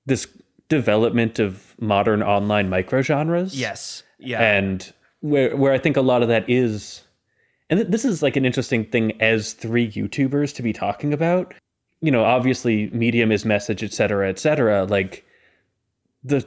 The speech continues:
Speaker 1: the stuff that gets made on platforms is very much influenced by the structure of those platforms. And so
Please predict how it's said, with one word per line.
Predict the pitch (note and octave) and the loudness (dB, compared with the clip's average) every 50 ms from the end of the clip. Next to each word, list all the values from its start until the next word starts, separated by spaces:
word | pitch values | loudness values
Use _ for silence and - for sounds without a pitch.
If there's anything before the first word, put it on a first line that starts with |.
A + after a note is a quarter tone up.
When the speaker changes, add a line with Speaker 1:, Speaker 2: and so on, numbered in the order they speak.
| - - | -6 -8
Speaker 1:
the | - C3+ | -6 -6
stuff | B2+ - - D3+ D3 - - - | -6 -2 -2 -2 -2 -2 -2 -2
that | C3+ B2 A2+ - - _ - | -2 -2 -2 -4 -10 _ 0
gets | C3 A#2 A2+ - - | 0 0 0 0 -2
made | A2+ A2+ B2 B2+ A#2+ A#2 A2+ | 0 2 2 4 4 4 4
on | G#2 A2 A2 G#2+ G#2 | 4 2 2 0 0
platforms | - - C3+ C#3 - - - - A#2 A2 G#2 G2 G2 G2 F#2 - - | 0 0 0 0 0 -2 -6 -4 -2 -2 -2 -2 -4 -6 -6 -8 -4
is | - A#2+ A2+ G#2 - | -2 -2 -2 -2 -4
very | G#2 F#2+ A2+ A2 A2 G#2+ | -4 -2 0 2 2 2
much | G#2 G#2+ G#2 - | 0 0 -2 -2
influenced | - A2+ G#2 - G#2+ A2+ G#2+ G2 - - | -2 -4 -4 -2 -4 -4 -4 -4 -4 -2
by | - G2+ G#2 | 0 0 0
the | G2 G#2 | 0 -4
structure | - - A2+ - - - F#2+ | -4 -2 -2 -2 -2 -6 -8
of | F#2 F#2 | -6 -6
those | G2 F#2+ - | -6 -8 -4
platforms. | - C3 C3 C3+ - - - - G2 F#2 F#2+ G2 - - | -2 0 0 0 -2 -4 -8 -8 -8 -8 -8 -10 -10 -10
And | - G#2 G2+ F#2+ - | -10 -8 -8 -10 -10
so | - - G#2 G2 G2 F#2+ F#2+ F#2+ | -8 -6 -4 -4 -4 -4 -6 -6